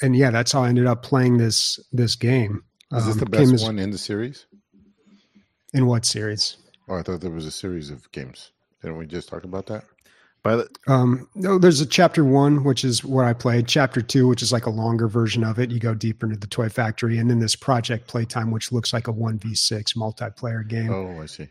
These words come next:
Speaker 3: And then, uh, I just, I just looked it up right now. Uh, so I am right. A third one is coming out. It's called Project, I mean, it's called, uh, Poppy Playtime Chapter three, Deep Sleep.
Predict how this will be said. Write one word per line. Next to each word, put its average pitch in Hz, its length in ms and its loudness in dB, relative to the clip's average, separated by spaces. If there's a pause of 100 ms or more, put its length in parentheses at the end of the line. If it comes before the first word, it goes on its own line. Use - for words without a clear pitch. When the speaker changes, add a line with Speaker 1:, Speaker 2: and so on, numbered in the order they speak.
Speaker 3:
And 113 140 0
then, 110 200 2
uh, 98 340 0
I 107 100 2
just, 113 460 2
I 104 120 2
just 117 320 0
looked 113 160 -4
it 107 60 2
up 104 120 0
right 101 120 0
now. 95 240 0 (260)
Uh, 113 100 -2
so 104 220 0 (220)
I 107 120 -4
am 113 140 0
right. 110 160 2 (100)
A 117 60 -2
third 120 240 2
one 113 100 2
is 104 140 -2
coming 98 220 -2
out. 95 180 0
It's 98 160 -4
called 101 320 -2 (140)
Project, 101 580 0
I - 20 -12
mean, 135 120 2
it's 110 180 0
called, 110 300 0
uh, 95 120 2
Poppy 110 240 0
Playtime 104 520 0
Chapter 98 340 0
three, 104 240 -2 (160)
Deep 101 220 -4
Sleep. 95 460 -4